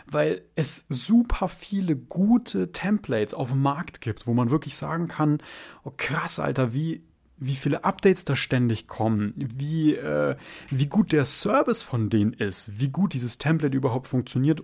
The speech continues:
und wie der Code aussieht. Und das ist wirklich wichtig. Ich, klar, natürlich jemand, der sich mit sowas gar nicht auskennt,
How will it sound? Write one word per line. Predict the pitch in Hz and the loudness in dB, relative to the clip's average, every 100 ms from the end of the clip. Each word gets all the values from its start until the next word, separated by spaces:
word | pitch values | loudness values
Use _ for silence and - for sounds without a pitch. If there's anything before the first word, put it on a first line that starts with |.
| - | 2
und | 214 202 156 131 - 117 | 4 6 4 0 -8 -8
wie | 117 120 117 | -4 2 2
der | 110 110 92 - | 2 -2 -4 -8
Code | - - 190 202 - | -4 4 4 4 -2
aussieht. | 110 101 - - 107 - - - - - - - | -4 -4 -8 -8 -10 -10 -16 -20 -20 -20 -16 -2
Und | 131 117 101 135 | 0 2 0 0
das | 135 - | 0 0
ist | 185 113 - 110 | -2 -4 -2 2
wirklich | 135 135 113 95 - | 2 2 -4 -4 -6
wichtig. | 113 143 139 - 107 107 - | 0 2 2 0 -2 -2 -8
Ich, | 135 - - _ | -12 -14 -18 _
klar, | - 135 139 | -4 2 4
natürlich | 143 135 156 131 | 2 0 0 0
jemand, | 127 123 113 | 0 2 0
der | 127 120 | 0 -2
sich | 117 117 | -2 -4
mit | 110 | -2
sowas | 117 110 98 | 0 -2 -2
gar | 104 117 | -4 -4
nicht | 135 | -4
auskennt, | 131 135 131 - 139 156 | -6 -6 -6 -6 -4 -4